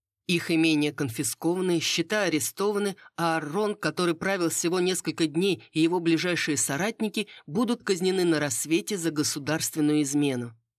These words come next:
«Как быстро всё обернулось», заметил Алекс, качая головой.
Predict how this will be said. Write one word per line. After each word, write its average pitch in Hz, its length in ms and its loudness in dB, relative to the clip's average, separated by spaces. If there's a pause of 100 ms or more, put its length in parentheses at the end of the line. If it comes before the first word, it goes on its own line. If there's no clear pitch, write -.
(960)
«Как 196 160 -2
быстро 233 340 -2
всё 226 260 0
обернулось», 202 720 -2 (160)
заметил 143 600 -2
Алекс, 165 340 -2
качая 151 400 -2
головой. 151 460 -2